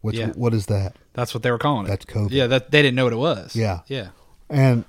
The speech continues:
Speaker 1: you know, they say once you get it, it's like ninety, ninety-eight percent chance you can get it,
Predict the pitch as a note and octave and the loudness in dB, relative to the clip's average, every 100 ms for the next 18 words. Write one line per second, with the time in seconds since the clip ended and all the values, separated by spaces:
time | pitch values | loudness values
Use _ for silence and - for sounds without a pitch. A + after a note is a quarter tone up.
0 | _ _ C3 C3+ C3+ - C3+ A#2+ A2+ F#2+ | _ _ 0 2 2 2 0 0 -2 -4
1 | G#2 G#2+ F#2 F#2 - G2 F#2 G#2 G2+ G2+ | -4 -2 -4 -8 -10 -10 -8 -4 -2 -2
2 | F#2 - G#2 G2+ G2 G2+ - A2 F2+ G#2 | -4 -6 -4 -4 -4 -6 -8 -8 -6 -6
3 | F#2+ - G2 F#2+ F#2+ | -6 -6 -8 -6 -6